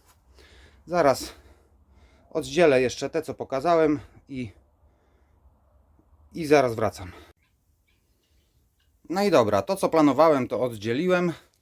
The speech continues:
Tak mi się spodobało, że chciałem podzielić całą kępę, no ale sami wiecie, że nie mam miejsca, gdzie, yy, te doniczki poukładać.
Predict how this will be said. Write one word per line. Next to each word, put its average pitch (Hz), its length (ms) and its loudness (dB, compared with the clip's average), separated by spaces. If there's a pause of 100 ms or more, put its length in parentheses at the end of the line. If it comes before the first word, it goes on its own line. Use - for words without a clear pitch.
(1300)
Tak 160 160 -6
mi 175 100 -4
się 165 120 -2
spodobało, 165 640 2
że 147 200 4 (1200)
chciałem 170 340 0
podzielić 160 420 -2
całą 156 220 2
kępę, 143 340 0
no 123 120 -2
ale 139 180 2 (220)
sami 180 340 -2
wiecie, 143 300 0
że 127 100 0
nie 160 120 4
mam 139 200 4
miejsca, 127 460 0
gdzie, 113 320 -4 (840)
yy, 104 760 0 (580)
te 160 120 0
doniczki 143 420 2
poukładać. 131 720 0